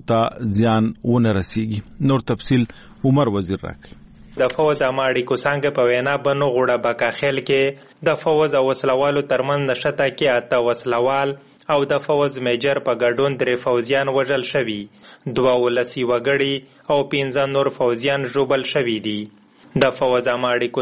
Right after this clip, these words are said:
Speaker 2: څانګې د راپور تر مخه اووه نور وسلوال هم په دغه جګړه کې ژوبل شوي، خو ځایي چارواکو مشال ریډیو ته د وسلوالو د ژوبلېدو خبر نه دی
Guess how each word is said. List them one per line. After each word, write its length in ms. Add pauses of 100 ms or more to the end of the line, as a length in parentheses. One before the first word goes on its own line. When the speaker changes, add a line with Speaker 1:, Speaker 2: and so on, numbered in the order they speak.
Speaker 2:
څانګې 360
د 120
راپور 400
تر 120 (100)
مخه 200 (120)
اووه 280 (120)
نور 180
وسلوال 640
هم 180
په 40 (100)
دغه 240
جګړه 360
کې 200
ژوبل 340
شوي، 320 (540)
خو 180
ځایي 240 (120)
چارواکو 580
مشال 400
ریډیو 420
ته 80 (640)
د 100
وسلوالو 640
د 140
ژوبلېدو 460 (120)
خبر 420
نه 140
دی 100